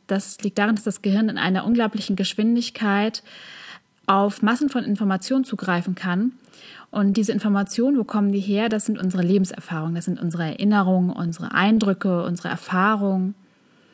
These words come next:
Und die speichert es ab. Und auf diese Informationen kann es in wahnsinniger Geschwindigkeit zugreifen, so schnell, dass wir es gar nicht mitbekommen. Und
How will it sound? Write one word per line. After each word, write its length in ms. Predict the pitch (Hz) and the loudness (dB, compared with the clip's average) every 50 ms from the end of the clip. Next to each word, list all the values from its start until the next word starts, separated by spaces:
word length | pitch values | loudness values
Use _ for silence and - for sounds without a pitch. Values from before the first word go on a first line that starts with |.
| _ _ _ _ - _ - - - - _ _ | _ _ _ _ -20 _ -20 -20 -20 -20 _ _
Und 140 | 196 180 | 0 0
die 80 | 226 262 | 2 0
speichert 420 | - - - 220 202 196 220 185 | 0 0 0 0 0 0 0 -4
es 180 | - 208 - - | -4 -8 -4 -2
ab. 360 | - 180 170 - - - - _ _ _ _ _ _ _ _ _ - - - - - - _ _ | -2 -2 0 -2 -4 -4 -4 _ _ _ _ _ _ _ _ _ -20 -20 -20 -20 -20 -20 _ _
Und 100 | 196 190 | 0 0
auf 80 | 185 | 2
diese 220 | - 254 277 269 302 | 2 2 2 2 2
Informationen 540 | 233 - 214 202 202 190 - 220 214 214 | 0 2 2 0 0 0 0 0 0 0
kann 160 | 202 - 208 196 | 0 0 -2 -2
es 100 | 196 - | -2 -2
in 220 | 196 185 185 185 | -2 -2 -2 0
wahnsinniger 560 | 202 196 226 269 269 254 240 226 202 190 180 | 0 0 2 2 2 2 2 2 2 0 0
Geschwindigkeit 680 | 185 185 - - - 214 220 226 214 - - 214 196 - | 0 -2 -2 0 0 2 2 2 0 -4 -6 -6 -6 -4
zugreifen, 540 | - - 226 - 196 185 170 175 - 185 180 | -4 -6 -4 -2 -2 -2 -2 0 -2 -2 -2
so 140 | - 254 | -2 -2
schnell, 260 | 247 - 233 214 208 196 | 0 0 0 0 0 0
dass 160 | 190 185 - | 0 -2 -2
wir 60 | 196 | -4
es 100 | 180 - | -4 -4
gar 140 | - 180 175 | -2 -4 -4
nicht 100 | 175 - | 0 0
mitbekommen. 680 | 202 190 - - 175 - - - 170 151 151 160 185 - _ _ _ _ _ _ _ _ _ - _ _ _ _ _ _ _ _ _ _ _ _ _ _ _ _ _ _ _ _ _ _ _ _ _ _ _ _ _ _ _ _ _ _ _ _ _ _ _ _ _ _ _ _ _ _ _ _ _ _ _ _ _ _ | -2 -2 -2 -6 -8 -8 -6 -6 -4 -4 -4 -6 -8 -8 _ _ _ _ _ _ _ _ _ -20 _ _ _ _ _ _ _ _ _ _ _ _ _ _ _ _ _ _ _ _ _ _ _ _ _ _ _ _ _ _ _ _ _ _ _ _ _ _ _ _ _ _ _ _ _ _ _ _ _ _ _ _ _ _
Und 340 | - 208 196 196 190 190 - | 2 4 4 4 4 2 0